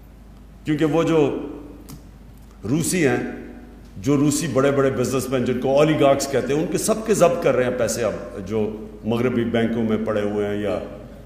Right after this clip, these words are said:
ऑफशोर अकाउंट्स में पड़े हुए हैं या उनकी जायदादें हैं। तो इनको भी यही डर लगा हुआ है कि, कि ये नाजायज़ पैसा है, ये कभी साबित ही नहीं कर सकते कि पैसा आया किधर से।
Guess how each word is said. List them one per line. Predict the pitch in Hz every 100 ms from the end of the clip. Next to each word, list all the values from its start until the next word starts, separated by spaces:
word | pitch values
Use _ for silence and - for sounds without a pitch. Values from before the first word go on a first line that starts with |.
| -
ऑफशोर | 147 - 123 113 110
अकाउंट्स | 107 104
में | 104 104
पड़े | 101 101
हुए | 101 98
हैं | 101
या | 98
उनकी | 95 98
जायदादें | 101 104 110 110 104
हैं। | 92 - - - - - -
तो | 175
इनको | 208 226
भी | 220 208
यही | 208
डर | 165 170
लगा | 160 151
हुआ | 147 151
है | 147
कि, | 147 160
कि | 151 156 147
ये | 135
नाजायज़ | 123 170 143 170
पैसा | - 151 147 160
है, | 143
ये | 147
कभी | 151 143
साबित | 131 135 156
ही | 160
नहीं | 151
कर | 151
सकते | - 131 135 123
कि | - - -
पैसा | 120 123 123
आया | 123 123
किधर | 120 117
से। | 110 - - -